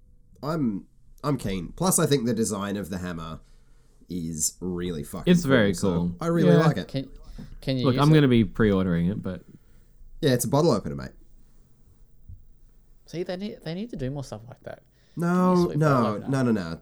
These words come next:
Speaker 1: Let's not fall back into them.
Speaker 3: Open my Jeratos or whatever they are. Jeratos.
Speaker 2: <laughs>
Speaker 1: Jesus.
Speaker 2: You know what, you know what I'm genuinely, like, perplexed about the, this,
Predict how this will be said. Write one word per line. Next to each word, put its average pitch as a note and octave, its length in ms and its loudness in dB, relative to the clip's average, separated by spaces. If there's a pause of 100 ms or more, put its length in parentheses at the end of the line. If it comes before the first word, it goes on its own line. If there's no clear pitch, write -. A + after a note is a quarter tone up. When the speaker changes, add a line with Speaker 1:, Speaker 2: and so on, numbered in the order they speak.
(120)
Speaker 1:
Let's C3+ 280 -2
not C#3 200 0
fall B2 240 2
back G2+ 240 2
into G2 560 -2 (240)
them. F#2+ 360 -4
Speaker 3:
Open C#3+ 240 0
my B2+ 140 -6 (760)
Jeratos A2+ 520 -10 (120)
or A2+ 140 -10
whatever G#2+ 180 -10
they - 20 -10
are. A2+ 200 -12 (380)
Jeratos. - 420 -14 (960)
Speaker 2:
<laughs> D3+ 140 4 (440)
Speaker 1:
Jesus. C2+ 500 -16
Speaker 2:
You C3+ 100 8
know F3+ 100 8
what, - 340 -10
you E3 80 2
know D#3+ 80 6
what F3 80 6
I'm D3+ 160 6
genuinely, G2+ 840 2 (100)
like, F#2+ 440 -4
perplexed G#2 480 -4
about F#2 440 -2
the, F#2+ 200 -6 (160)
this, G2 340 -4